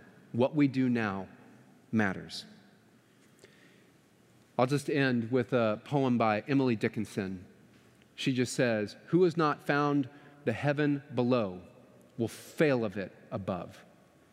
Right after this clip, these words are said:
God's residence is next to mine, his furniture is love."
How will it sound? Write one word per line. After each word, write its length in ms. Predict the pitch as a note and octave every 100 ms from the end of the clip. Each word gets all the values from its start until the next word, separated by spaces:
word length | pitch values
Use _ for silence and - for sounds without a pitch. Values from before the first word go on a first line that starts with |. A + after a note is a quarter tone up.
| _ _ _ _ _ -
God's 320 | C#3 C3 G2+
residence 540 | B2+ B2+ B2 A#2 G#2+
is 160 | A2+ F#2
next 280 | A#2+ A#2 -
to 60 | A2+
mine, 460 | A2+ A#2+ B2 B2 - - - -
his 160 | A#2+ -
furniture 760 | - B2+ A2+ G2+ - F#2 E2+ -
is 180 | G#2 -
love." 400 | G2+ F2+ F#2